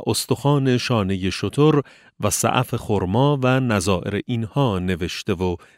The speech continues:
ضبط می‌شد. آنچه هرگز قابل تردید نیست و نمی‌شود انکار کرد، این است که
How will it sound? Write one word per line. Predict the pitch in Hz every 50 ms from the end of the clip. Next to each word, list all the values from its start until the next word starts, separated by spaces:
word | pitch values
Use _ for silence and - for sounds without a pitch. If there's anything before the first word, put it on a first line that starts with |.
| _ - 113
ضبط | 95 87 101 92 82 76 - - - -
می‌شد. | 92 80 - - 90 - - - - _ _ _ _ _ _ _ _ _ _ _ _ _ _ _ _ _ _ _
آنچه | - 139 139 143 - - 143 127
هرگز | 104 120 117 107 110 127 151 160 151 147 -
قابل | - 120 107 92 104 101 101
تردید | 98 - - 101 95 90 90 104 104 - -
نیست | 107 110 131 147 143 127 - - -
و | 117 110
نمی‌شود | 98 98 110 135 151 156 143 - - 127 117 104 101 92 - -
انکار | 113 104 98 90 - - 95 87 82 85
کرد، | - - 123 127 139 139 139 131 -
این | - 127 113
است | 117 120 123 120 - -
که | - 139 143